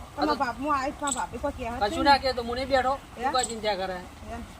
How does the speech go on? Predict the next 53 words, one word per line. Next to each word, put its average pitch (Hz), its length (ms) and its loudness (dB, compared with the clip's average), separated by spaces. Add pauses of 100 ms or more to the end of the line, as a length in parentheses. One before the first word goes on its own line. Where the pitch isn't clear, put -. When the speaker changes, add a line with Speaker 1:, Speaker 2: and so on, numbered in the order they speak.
Speaker 2:
હા. 160 180 -2 (380)
જો 208 100 2
ઘરમાં 196 360 2
બ-, 202 340 2
જઈને 220 180 0
કામ 214 220 -2
કરો 233 180 0
જે 233 120 -6
હોય 240 260 2 (400)
અને 180 120 -6
જે 180 140 0
આવશે 208 280 4
તો 214 100 -2
હું 208 160 -4
પહોંચી 196 240 -2
વળીશ, 196 160 -2
તમે 190 140 -4
તાર 190 100 -4
ચિંતા 185 220 -4
ના 196 80 0
Speaker 1:
ભાભી 294 160 0
Speaker 2:
કરો. 294 80 2
Speaker 1:
રોધીને 339 260 -2
ક્યાં 392 180 -2
રોધવાનું 269 400 -4
ભાઈ? - 140 -2
Speaker 2:
ના, 233 80 4
ના, 240 140 4
રોધેલું 202 400 0
પડ્યું 180 240 0
છે, 156 60 -4
હો. 175 120 0 (160)
Speaker 1:
એવું? 285 240 -2 (120)
Speaker 2:
હોવે. - 200 -4 (220)
Speaker 1:
હા. - 120 -4 (340)
તો 311 60 0
આવું 311 320 8
ખેતરમાં 381 400 2
અંગાત 277 260 0
આવો? 330 120 0
Speaker 2:
ના, 269 100 10
ના, 233 480 4
કશું 240 180 -4
કામ 233 180 2
નહીં. 226 140 6
હાલ 202 120 8
તમે 208 180 -2
તાર 214 140 0
જઈને 208 240 -2
આરામ 190 280 4
કરો 175 220 -4
છો, - 160 -4
હો. - 80 -6